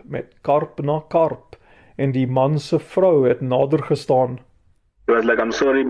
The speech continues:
Speaker 2: for my husband's behavior and everything.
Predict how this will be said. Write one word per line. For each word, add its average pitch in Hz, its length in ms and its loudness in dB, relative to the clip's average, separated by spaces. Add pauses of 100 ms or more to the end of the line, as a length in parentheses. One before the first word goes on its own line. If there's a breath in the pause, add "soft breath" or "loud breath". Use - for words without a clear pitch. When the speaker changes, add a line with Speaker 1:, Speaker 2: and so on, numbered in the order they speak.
Speaker 2:
for 117 140 -4
my 107 140 0
husband's 110 920 -2
behavior 104 560 0
and 101 100 -4
everything. 104 540 -2